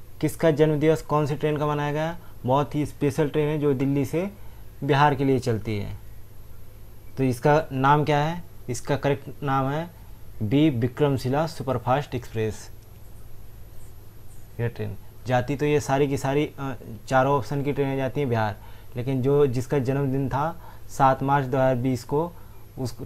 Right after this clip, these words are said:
ट्रेन का नाम है विक्रमशिला सुपरफास्ट एक्सप्रेस।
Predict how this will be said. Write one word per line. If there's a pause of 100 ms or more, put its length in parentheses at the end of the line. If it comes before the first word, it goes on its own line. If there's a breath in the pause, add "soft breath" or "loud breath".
ट्रेन
का
नाम
है
विक्रमशिला
सुपरफास्ट
एक्सप्रेस।